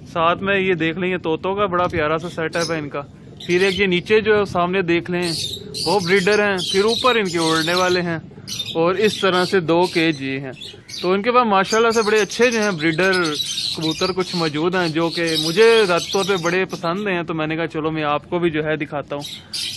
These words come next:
तो आप ला के दिखाएं, आपका कौन सा कोई favorite कबूतर जो आपको बहुत ज़्यादा पसंद हो, पहले आप उसका शो करवाएं, फिर मैं देखता हूँ बाकी। ये कबूतर जी ये पहला लाए हैं शो करवाने के लिए। तो ये कबूतर की आप आंख देखो,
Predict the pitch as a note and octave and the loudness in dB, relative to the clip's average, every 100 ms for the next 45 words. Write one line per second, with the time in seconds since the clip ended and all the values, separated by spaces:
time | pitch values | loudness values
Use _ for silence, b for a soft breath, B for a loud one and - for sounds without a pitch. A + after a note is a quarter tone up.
0 | - G3 G3 G3 F#3+ F#3+ F#3 A3+ A#3+ G3+ | -4 2 4 4 4 2 4 4 4 4
1 | G#3 C#4 G#3 B3+ C4 A#3+ B3 A#3 A#3 A#3 | 4 2 2 4 4 2 0 0 0 2
2 | B3 B3 B3 A#3 G3 F#3 G3 F3+ F#3+ F#3 | 2 2 0 2 0 0 0 2 2 0
3 | F#3 D#3+ F3+ D#3+ E3+ E3 D#3+ F#3 D#3 E3+ | -4 -2 -2 0 2 2 2 -2 -2 0
4 | E3 D#3+ D#3+ D#3 D3+ D3 D#3 F#3 F#3 G3+ | 2 0 -2 -6 -6 -8 -4 0 4 4
5 | F#3 F3 F3 - G#3+ G#3 F#3+ F#3 F#3+ F#3+ | 4 2 -2 -2 0 2 0 0 -2 0
6 | F#3 E3+ D3+ C#3 - D3+ D3 C3+ D3+ D#3 | -2 -2 -2 -4 -4 -6 -4 -2 -2 0
7 | G3+ A3 F3+ F#3+ G3 G3+ G#3+ G#3 F3 E3 | 0 2 2 2 0 2 2 2 2 2
8 | G3+ F#3+ D#3+ F#3+ G3 F3 - F3+ E3+ D3+ | 0 0 0 -2 -2 -2 -2 -2 -2 -2
9 | D#3+ D#3+ D#3 C#3+ C#3 - - - - - | -2 -4 -4 -6 -8 -18 -20 -20 -14 -10
10 | - D#3 D#3 D3+ D3 D3 D3+ E3 E3+ E3 | -4 -2 0 0 0 -2 -2 -2 -2 -4
11 | E3+ D3 D3 D3+ E3 D#3 C#3+ C#3+ E3 D#3 | -6 -6 -6 -4 -2 -2 -2 -4 -2 -4
12 | C#3+ | -4